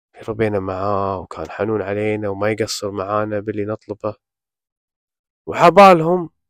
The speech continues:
إن إخوانهم الاثنين الثانيين نفس الوضع، ما أخذوا شيء أو قال لهم نفس الكلام إن لكم الحسبة البسيطة هذه. بس طبعا طلع متفق معاهم ومخلص معاهم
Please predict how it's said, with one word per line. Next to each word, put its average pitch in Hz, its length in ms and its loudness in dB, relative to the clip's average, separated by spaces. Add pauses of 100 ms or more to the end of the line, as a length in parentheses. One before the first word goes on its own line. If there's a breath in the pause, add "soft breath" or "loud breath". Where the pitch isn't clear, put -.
(100)
إن 139 180 -4
إخوانهم 135 580 -2
الاثنين 143 400 -4
الثانيين 147 720 -6 (120)
نفس 151 260 -8
الوضع، 113 280 -8
ما 139 140 -6
أخذوا 143 300 -4
شيء 175 360 -6 (260)
أو 160 120 0
قال 156 200 6
لهم 131 140 0
نفس - 200 -6
الكلام 175 460 -2 (1120)
إن 139 80 -2
لكم 127 360 -6
الحسبة - 560 -10
البسيطة 104 440 -6
هذه. - 300 -16 (1040)
بس - 120 -16
طبعا 123 240 -6
طلع 123 260 0
متفق 120 460 -8
معاهم 143 640 0
ومخلص 123 600 -2
معاهم 120 480 -6